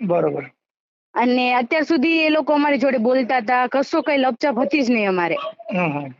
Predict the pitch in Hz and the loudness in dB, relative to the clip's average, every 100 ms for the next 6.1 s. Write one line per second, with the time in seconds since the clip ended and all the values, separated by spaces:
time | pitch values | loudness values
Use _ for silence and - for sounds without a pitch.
0 | _ 240 269 277 285 285 277 254 285 262 | _ -2 0 2 2 2 2 0 0 2
1 | 254 269 254 262 269 269 254 269 262 254 | 2 2 2 2 2 0 0 0 0 2
2 | 254 262 254 254 240 247 302 294 247 294 | 2 2 2 2 0 0 0 2 2 2
3 | 254 233 175 - - 240 262 160 285 311 | 2 0 -2 -8 -8 -2 0 2 2 2
4 | 320 254 294 330 339 269 285 269 294 254 | 2 2 2 2 2 2 2 2 0 0
5 | 269 262 254 254 247 240 233 208 190 190 | 0 0 2 2 0 0 0 0 -2 -2